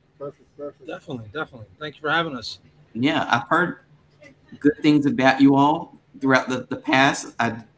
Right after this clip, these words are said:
Speaker 3: I was on the, uh, Cigar Pulpit, uh, uh, podcast, I think, during the pandemic, and both of them were talking about Martinez cigars and how great you all were and how I definitely needed to, um, do something with you all. And,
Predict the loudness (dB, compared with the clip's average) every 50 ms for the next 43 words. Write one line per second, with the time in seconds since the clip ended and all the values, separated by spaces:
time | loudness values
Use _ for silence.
0 | _ _ 0 0 2 0 -2 -2 -2 0 0 2 2 0 0 0 -2 -2 -2 -2
1 | 0 0 -2 -4 -6 -12 -10 -10 -8 -2 2 4 4 4 2 -2 -6 -2 -2 -2
2 | -2 -2 -2 -2 0 0 -2 -6 -12 _ _ _ _ -14 -14 -14 _ _ _ -8
3 | -4 -4 -4 -4 0 2 2 2 2 0 0 -2 0 -2 -2 -6 -6 -4 -4 -4
4 | -4 -8 _ _ _ _ _ _ _ _ -6 -4 -2 0 0 0 -2 -2 0 -2
5 | 0 0 2 2 2 2 2 0 -4 -8 _ _ -20 -20 _ _ _ -8 -6 -4
6 | -4 -2 0 0 0 0 -2 -4 -2 -2 0 2 2 0 0 -2 -4 -6 _ 0
7 | 2 2 2 2 0 0 0 -2 -2 -4 -16 _ -4 -4 -4 -4 0 0 0 2
8 | 2 0 -4 -4 -6 -4 -2 0 0 0 0 -2 -4 -8 _ _ _ _ _ _
9 | _ _ _ -14 -6 -4 -4 -4 -4 -4 0 0 0 2 2 0 2 4 4 4
10 | 4 2 0 0 0 2 0 0 -2 -4 -8 -4 -2 0 0 0 0 -2 -8 _
11 | _ _ _ _ _ -10 -10 -6 -4 -6 -6 -4 -2 -2 0 0 0 2 0 0
12 | -2 -4 -6 -6 -4 -4 -4 -4 -6 -6 -4 -4 -4 -2 -2 -4 -2 -2 -4 -4
13 | -4 -6 -6 -6 -4 -2 0 2 2 2 0 0 -2 -4 -4 -6 -6 -8